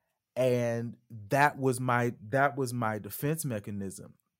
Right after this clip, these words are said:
I had never done anything with a guy until I got to college. And it was introduced to me. Um, I would, I would always get compliments from guys, but because I was so sheltered as a church kid, as a P K, I was just like, "Okay, that's weird. Why are you complimenting me? I'm a guy."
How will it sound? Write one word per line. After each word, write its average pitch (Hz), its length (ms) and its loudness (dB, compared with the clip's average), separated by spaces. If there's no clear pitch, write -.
I 127 60 -14
had 120 220 -6
never 131 300 4
done 135 200 2
anything 131 500 -4
with 120 220 -4
a 117 40 -4
guy 117 260 2
until 110 340 -4
I 107 100 0
got 98 240 -6
to - 60 -16
college. - 640 -12
And 110 600 -2
it 127 180 0
was 117 320 -4
introduced 123 840 -4
to 147 100 -4
me. 104 340 -6
Um, 117 340 0
I 131 120 6
would, 139 160 0
I 135 120 6
would 143 120 2
always 156 400 4
get 131 220 -6
compliments 160 640 0
from 160 200 -4
guys, 175 640 0
but 131 260 4
because 139 260 -4
I 135 80 6
was 139 160 0
so 151 240 2
sheltered 147 460 0
as 127 140 2
a 117 60 -6
church 147 360 0
kid, 190 300 2
as 127 140 -2
a 110 40 -12
P 160 220 0
K, 165 240 0
I 151 80 0
was 147 160 -4
just 135 160 -14
like, 117 240 -4
"Okay, 113 220 -4
that's 147 180 -2
weird. 104 180 -4
Why 104 120 -4
are 139 40 -2
you 151 100 -4
complimenting 104 520 -6
me? 101 100 -12
I'm 120 160 -8
a - 20 -16
guy." 113 280 2